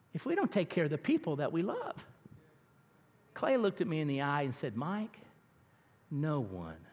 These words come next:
has ever done anything like that for me in my entire life." A few weeks later, it's,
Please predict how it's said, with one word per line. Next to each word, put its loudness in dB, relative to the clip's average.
has -8
ever -4
done -2
anything -2
like -6
that -12
for -10
me -4
in -8
my -2
entire -10
life." -20
A -20
few 0
weeks 0
later, 2
it's, -6